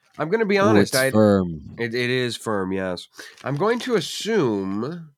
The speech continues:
Speaker 1: since it's so compact, since it's so perfect within its, uh, wrapping, that I, I have to assume it's a, it's a board game of some kind.
Speaker 2: Perhaps a, a strategic one. <laughs>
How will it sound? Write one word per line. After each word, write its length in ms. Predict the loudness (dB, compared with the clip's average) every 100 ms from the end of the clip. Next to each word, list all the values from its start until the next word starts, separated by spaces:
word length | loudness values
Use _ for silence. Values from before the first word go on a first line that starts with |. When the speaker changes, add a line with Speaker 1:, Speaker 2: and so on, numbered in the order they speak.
| _
Speaker 1:
since 240 | -12 -10 -8
it's 180 | -10 -12
so 760 | -10 -2 0 2 4 2 0 -4
compact, 800 | -6 -6 -6 -4 -4 -6 -20 -20 -20 -20 _
since 220 | -12 -12 -10
it's 180 | -14
so 640 | -6 -2 0 2 2 0 -2 -10 -20 -20 -14
perfect 500 | -4 -4 -2 -4 -4
within 300 | -8 -4 -4
its, 260 | -4 -6
uh, 300 | -4 -2 -2 -2
wrapping, 540 | -2 -4 -6 -8 -8
that 120 | -10
I, 60 | -10 -16 -20 _ _ _ _ -10
I 80 | -8
have 320 | -4 -4 -2
to 100 | 0
assume 360 | -2 0 0 0
it's 160 | 0 -4
a, 160 | -6 -8
it's 180 | -10
a 60 | -10
board 400 | -6 -2 -2 -2
game 220 | -4 -6
of 120 | -8
some 200 | -12 -16
kind. 280 | -16 -20 -20 _ _ _ _ _ _ -6
Speaker 2:
Perhaps 540 | -2 0 2 2 2
a, 60 | 0 0 -4
a 80 | -2
strategic 680 | 2 2 4 2 4 4 4
one. 340 | 0 0 -2
<laughs> 40 | -6